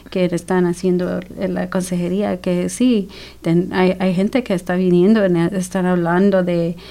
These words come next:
de, de estos temas y, am,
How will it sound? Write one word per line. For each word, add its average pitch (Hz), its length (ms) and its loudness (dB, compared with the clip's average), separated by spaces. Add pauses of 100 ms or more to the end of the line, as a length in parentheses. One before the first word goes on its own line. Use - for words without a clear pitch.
(280)
de, 170 480 0 (400)
de 175 340 0
estos 180 260 -2
temas 180 680 -2 (280)
y, 170 500 -2 (140)
am, 175 380 0